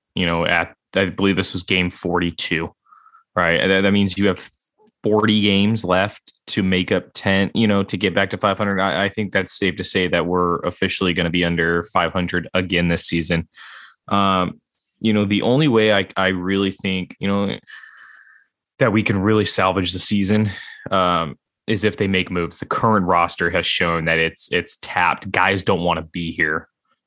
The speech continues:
right? Like, I, for me, the effort tonight was just kinda like, "Yikes, dude. It, it's bad." Um, so, yeah, I, you know, it, it is. I don't really have much to say about the, the Kings game tonight, dude. It was really, I was just sitting there watching. I'm just like, "This is embarrassing, dude. It's, it's embarrassing."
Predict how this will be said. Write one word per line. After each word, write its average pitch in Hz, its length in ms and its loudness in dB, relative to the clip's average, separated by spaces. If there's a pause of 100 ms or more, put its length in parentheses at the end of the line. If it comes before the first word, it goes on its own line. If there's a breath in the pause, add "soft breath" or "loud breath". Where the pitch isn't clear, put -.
(100)
right? 110 200 2
Like, 104 180 0
I, 104 200 2
for - 180 0
me, 113 200 4
the 95 180 2
effort 98 300 -2
tonight 90 320 -2
was 90 100 -4
just 90 160 -6
kinda 98 260 0
like, 85 300 0 (260)
"Yikes, 92 480 -2
dude. 87 340 -6 (580 soft breath)
It, 110 200 2
it's 107 180 0
bad." 85 460 0 (560 soft breath)
Um, 92 500 0
so, 95 500 -2 (260)
yeah, 127 160 2
I, 101 280 2
you 101 140 0
know, 98 260 -2 (120)
it, 104 160 0
it 104 180 2
is. 107 140 0
I 107 160 2
don't 117 140 2
really 127 160 0
have 113 120 0
much 104 280 -2
to 113 60 -12
say 104 200 0
about 87 220 -4
the, 82 80 -10 (100)
the 92 80 -4
Kings 95 300 -4
game 87 160 -2
tonight, 85 180 0
dude. 92 140 0
It 92 40 2
was 90 180 0
really, 95 320 2
I 90 80 2
was 107 100 0
just 113 140 0
sitting 120 160 0
there 95 100 0
watching. 85 400 -2
I'm 85 120 -2
just 87 120 -6
like, 87 160 -4
"This 90 180 -4
is 107 140 -2
embarrassing, 101 520 -2
dude. 87 220 -4
It's, 95 200 -2
it's 104 200 0
embarrassing." 104 680 0